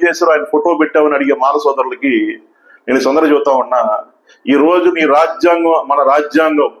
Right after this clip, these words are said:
నీ రాజ్యాంగం కాదు, మన రాజ్యాంగం, ఇది నా రాజ్యాంగం, నాది అని మీరు అనుకుంటున్నారు కదా, అంబేద్కర్ గారు మాది అనుకుంటున్నారు కదా. కానీ ఆ రా-, అంబేద్కర్ గారు రాసిన రాజ్యాంగాన్ని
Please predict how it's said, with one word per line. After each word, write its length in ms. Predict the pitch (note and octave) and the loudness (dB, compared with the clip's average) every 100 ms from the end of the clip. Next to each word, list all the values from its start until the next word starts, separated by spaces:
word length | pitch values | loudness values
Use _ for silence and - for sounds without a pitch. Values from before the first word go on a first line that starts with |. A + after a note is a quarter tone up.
| _ _ _ _ _ _ - | _ _ _ _ _ _ -8
నీ 140 | A2+ D3+ | -2 2
రాజ్యాంగం 440 | E3 D#3+ E3 D#3+ | 2 2 -2 0
కాదు, 200 | D3 D3+ | 0 0
మన 140 | C3 C#3 | -2 0
రాజ్యాంగం, 480 | D3 C#3+ C3 A#2+ A2 | 0 0 -2 -4 -6
ఇది 200 | C3 B2+ | -8 -2
నా 160 | C#3 | 0
రాజ్యాంగం, 500 | D3 D#3+ D#3+ E3+ D#3+ | 2 0 0 0 0
నాది 300 | C3 D#3 F3 | 0 0 0
అని 100 | D#3+ | 0
మీరు 120 | D#3 | 0
అనుకుంటున్నారు 420 | C#3 D3+ C3+ A#2+ A2 | -2 -2 -4 -4 0
కదా, 300 | C3 A#2+ B2 | 0 0 0
అంబేద్కర్ 340 | D3 E3 D#3+ | -2 0 0
గారు 120 | D3 | 0
మాది 240 | - D#3+ E3+ | 2 2 0
అనుకుంటున్నారు 440 | D3+ C#3+ A#2+ A#2 | -2 -6 -4 -2
కదా. 280 | B2+ A#2 - - - - | 0 -2 -4 -16 -20 -6
కానీ 180 | C#3 E3 | -2 0
ఆ 100 | D3 | 0
రా-, 400 | B2+ B2+ D#3+ D3 | 0 0 2 0
అంబేద్కర్ 400 | C#3+ F#3 F#3+ E3+ | 0 0 0 0
గారు 140 | D#3+ | 2
రాసిన 220 | D3+ D3 C#3+ | 0 -2 0
రాజ్యాంగాన్ని 1120 | B2 D3 B2+ F3 F#3 E3+ D#3 C#3 A#2 C3 | 0 0 0 0 2 0 -2 -6 -10 -14